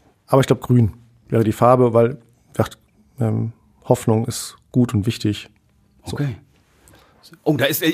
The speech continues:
Speaker 2: du greifst schon nach dem Glas.
Speaker 1: Ich dachte, ich
Speaker 2: Äh, hast du
Speaker 1: mach
Speaker 2: noch
Speaker 1: mal
Speaker 2: Geduld
Speaker 1: einen,
Speaker 2: für
Speaker 1: mach
Speaker 2: eine
Speaker 1: mal
Speaker 2: weitere?
Speaker 1: einen.
Speaker 2: Komm, dann nehmen wir
Speaker 1: Einen
Speaker 2: eine
Speaker 1: machen
Speaker 2: noch
Speaker 1: wir
Speaker 2: mit.
Speaker 1: noch.
Speaker 2: Ja.
Speaker 1: Okay, komm. Das war, wäre eine schlechte letzte Frage jetzt.
Speaker 2: Ja,
Speaker 1: Also, die,
Speaker 2: nehmen wir,
Speaker 1: die
Speaker 2: nehmen wir
Speaker 1: mussten
Speaker 2: eine eindeutigere.
Speaker 1: Ja, nehmen wir eine.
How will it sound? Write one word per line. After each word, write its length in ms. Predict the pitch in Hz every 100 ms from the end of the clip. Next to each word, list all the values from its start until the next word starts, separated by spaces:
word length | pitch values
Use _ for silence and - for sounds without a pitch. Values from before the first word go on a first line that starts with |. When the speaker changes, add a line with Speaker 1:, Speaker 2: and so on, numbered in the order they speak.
| 165
Speaker 2:
du 100 | 180
greifst 260 | 147 196 -
schon 100 | 180
nach 120 | 175
dem 140 | 165
Glas. 260 | 147 147 185
Speaker 1:
Ich 100 | -
dachte, 280 | 247 - 220
ich 120 | 175
Speaker 2:
Äh, 80 | 202
hast 220 | - -
du 40 |
Speaker 1:
mach 120 | 214 294
Speaker 2:
noch 60 |
Speaker 1:
mal 40 | 262
Speaker 2:
Geduld 180 | 214
Speaker 1:
einen, 100 | 277 269
Speaker 2:
für 60 |
Speaker 1:
mach 80 | 208
Speaker 2:
eine 80 | 285
Speaker 1:
mal 60 | 214
Speaker 2:
weitere? 140 | 202
Speaker 1:
einen. 100 | 262
Speaker 2:
Komm, 140 | 277
dann 100 | 147
nehmen 120 | 185 196
wir 60 |
Speaker 1:
Einen 180 | 190 190
Speaker 2:
eine 100 | 151
Speaker 1:
machen 160 | 143 117
Speaker 2:
noch 100 | -
Speaker 1:
wir 100 | 123
Speaker 2:
mit. 80 | 143
Speaker 1:
noch. 80 | -
Speaker 2:
Ja. 80 | 107
Speaker 1:
Okay, 100 | -
komm. 100 | 147 - - _ _ - - - - - - 262 427 415 240 - - -
Das 180 | 135
war, 140 | 160 165
wäre 60 | 147 -
eine 160 | 147
schlechte 260 | 147 151 135
letzte 260 | 131 - -
Frage 300 | - 110 101
jetzt. 80 | 117
Speaker 2:
Ja, 340 | 123 135 143
Speaker 1:
Also, 80 | 117
die, 80 | 123
Speaker 2:
nehmen 120 | 233
wir, 40 | 160
Speaker 1:
die 40 |
Speaker 2:
nehmen 0 |
wir 60 | 277
Speaker 1:
mussten 120 | 302
Speaker 2:
eine 40 | 240
eindeutigere. 580 | 247 107 92 92 90
Speaker 1:
Ja, 360 | 127 139 151 101
nehmen 160 | 131 151
wir 60 |
eine. 360 | 143 135 131